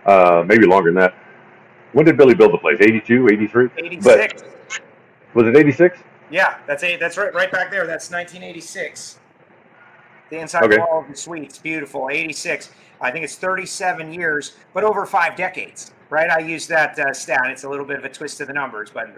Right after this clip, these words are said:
Speaker 2: you know, five decades of action in thirty-seven years. You know, eighties, nineties, two thousands, two thousand ones, and twenty twenties. Um, little sleight of hand with the numbers, but yes, it's,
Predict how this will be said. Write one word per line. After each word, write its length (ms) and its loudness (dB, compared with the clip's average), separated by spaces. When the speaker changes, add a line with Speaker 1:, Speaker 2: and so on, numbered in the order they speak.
Speaker 2:
you 80 -18
know, 120 -16
five 420 -6
decades 420 -8
of 120 -10
action 440 -8
in 100 -18
thirty-seven 640 -8
years. 260 -16
You 80 -16
know, 60 -14
eighties, 320 -18
nineties, 480 -12
two 140 -20
thousands, 420 -10
two 80 -20
thousand 300 -12
ones, 160 -16
and 120 -20
twenty 220 -10
twenties. 460 -10
Um, 420 -12
little 280 -10
sleight 320 -6
of 60 -10
hand 280 -6
with 140 -12
the 80 -16
numbers, 460 -10
but 220 -16
yes, 560 -6
it's, 500 -16